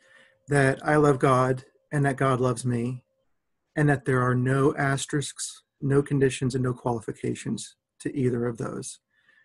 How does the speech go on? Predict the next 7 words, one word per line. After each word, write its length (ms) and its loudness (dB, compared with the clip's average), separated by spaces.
There 280 4
is 140 0
nothing 440 0
attached 720 -2
to 580 0
my 180 -4
gender, 720 0